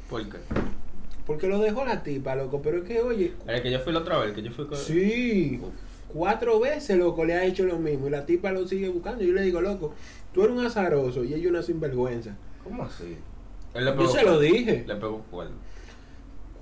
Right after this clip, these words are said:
Speaker 2: No, que él le pega pila de cuerno, loco, y él llorándole después, y la tipa le da otra oportunidad. En estos días dije que se halló con una pana,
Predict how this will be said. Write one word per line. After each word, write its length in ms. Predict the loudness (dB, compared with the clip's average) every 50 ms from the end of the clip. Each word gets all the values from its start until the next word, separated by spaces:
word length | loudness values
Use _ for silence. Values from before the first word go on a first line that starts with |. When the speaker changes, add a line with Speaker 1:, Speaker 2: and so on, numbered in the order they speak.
| -12 -6 -4
Speaker 2:
No, 260 | 0 0 0 0 2
que 100 | 0 0
él 60 | 0
le 100 | 0 -2
pega 260 | -2 -2 -4 -4 -4
pila 160 | -4 -2 -2
de 80 | -2 0
cuerno, 420 | 0 0 0 2 0 2 2 4
loco, 480 | 4 4 6 4 4 4 4 4 6 6 6
y 100 | 6 4
él 340 | 2 4 4 2 2 0 4
llorándole 720 | 6 6 8 8 6 6 4 4 4 6 6 6 6 6
después, 640 | 4 4 4 4 4 4 6 6 4 2 2 2
y 40 | 0
la 180 | 0 -2 0 0
tipa 200 | 0 0 2 0
le 100 | 2 2
da 100 | 0 0
otra 120 | -2 -4 -4
oportunidad. 600 | -6 -4 -4 -4 -2 0 0 0 2 2 0 0
En 120 | 0 0
estos 180 | 0 0 0 0
días 160 | 2 2 2
dije 200 | 2 0 0 -2
que 140 | -2 -2 -2
se 160 | -2 -2 -2
halló 320 | -2 -2 0 0 0 0
con 160 | 0 0 0
una 220 | 0 0 -2 -2 -4
pana, 540 | -4 -2 0 0 0 2 0 0 -2 -4